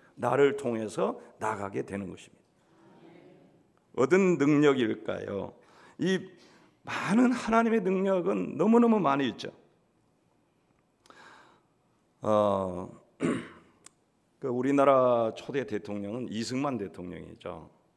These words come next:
이승만 대통령은 공과가 많기 때문에, 예, 굉장히 나중에, 예, 이렇게 자유당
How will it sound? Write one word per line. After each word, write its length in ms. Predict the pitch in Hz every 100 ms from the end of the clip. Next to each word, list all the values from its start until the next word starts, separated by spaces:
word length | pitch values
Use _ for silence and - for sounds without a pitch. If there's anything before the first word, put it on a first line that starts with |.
| -
이승만 460 | 87 98 113 123 123
대통령은 760 | 120 120 110 107 123 113 90 - -
공과가 680 | - 110 120 123 120 107 127
많기 320 | 107 95 -
때문에, 640 | 95 107 98 90 92 107 85 _ _ _ _ -
예, 180 | 90 87
굉장히 580 | 95 101 104 123 123 127 _ -
나중에, 720 | 87 - 104 104 92 92 196 - _ _ _ -
예, 200 | 82 76 - - - - -
이렇게 500 | 92 87 90 87 87
자유당 500 | - 95 98 95 92